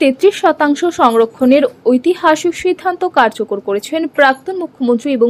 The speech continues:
বর্তমান রাজ্যসভার সাংসদ বিপ্লব কুমার দেব। সেলফ হেল্প গ্রুপের মাধ্যমে আজ ত্রিপুরার নারী শক্তি অর্থনৈতিক উন্নয়নের নতুন দিগন্ত স্পর্শ করেছে গত সাড়ে চার বছরে। সমাজের নারী শক্তির সার্বিক উন্নয়ন ছাড়া যে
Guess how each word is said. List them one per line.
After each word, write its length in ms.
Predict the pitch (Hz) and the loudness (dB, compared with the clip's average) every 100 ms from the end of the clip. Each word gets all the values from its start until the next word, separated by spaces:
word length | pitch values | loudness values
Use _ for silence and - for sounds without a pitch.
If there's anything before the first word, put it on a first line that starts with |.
| 233 | 2
বর্তমান 380 | 214 214 302 311 285 254 | 0 -2 -4 -2 2 2
রাজ্যসভার 560 | 226 - 359 339 269 262 | 0 -4 -4 -2 -2 -4
সাংসদ 380 | 220 196 - 277 262 - _ _ | -6 -4 0 0 -2 -14 _ _
বিপ্লব 420 | 294 214 254 427 - | 0 2 0 -4 -6
কুমার 220 | 180 - | -12 -4
দেব। 160 | - - - _ _ _ _ _ _ _ | -2 -2 -6 _ _ _ _ _ _ _
সেলফ 340 | - 349 427 453 | 0 4 4 4
হেল্প 180 | 440 427 320 | 0 0 0
গ্রুপের 320 | 302 294 320 302 - 269 | 0 0 0 0 -2 0
মাধ্যমে 500 | 277 277 - 330 180 - - | 2 0 -4 -6 -6 -12 -8
আজ 160 | - 202 - | -2 -2 -2
ত্রিপুরার 440 | - 226 269 285 294 - _ - | -10 -6 2 2 2 -4 _ 0
নারী 300 | 269 269 339 | 2 2 0
শক্তি 340 | - 370 - | -2 -6 2
অর্থনৈতিক 680 | 370 247 254 - 359 370 370 277 | 4 4 0 -8 -6 -2 -2 0
উন্নয়নের 540 | 240 233 233 233 240 | 0 2 2 2 0
নতুন 320 | 220 214 262 359 | 0 -4 -6 -2
দিগন্ত 360 | 339 302 285 302 302 | 0 2 0 0 -2
স্পর্শ 360 | - 240 233 - 339 349 _ _ _ | -2 -4 -4 -4 -2 -2 _ _ _
করেছে 340 | 330 370 - 240 185 | -2 0 0 -4 0
গত 220 | 220 233 320 320 | 0 2 -2 -4
সাড়ে 240 | - 269 330 | 0 0 0
চার 180 | 294 | -4
বছরে। 420 | 208 - - 220 190 _ _ _ _ - - - - - - | -6 -10 -8 -6 -6 _ _ _ _ -20 -20 -20 -20 -20 -4
সমাজের 500 | - 285 285 330 415 | 2 4 4 2 0
নারী 260 | 370 320 370 | 2 2 0
শক্তির 420 | 381 381 - 370 349 | 0 -2 0 -2 0
সার্বিক 460 | - 285 262 302 277 | 2 2 2 -2 -2
উন্নয়ন 380 | 269 269 285 262 | 0 2 2 0
ছাড়া 300 | - 254 247 | 0 2 2
যে 120 | 262 | 0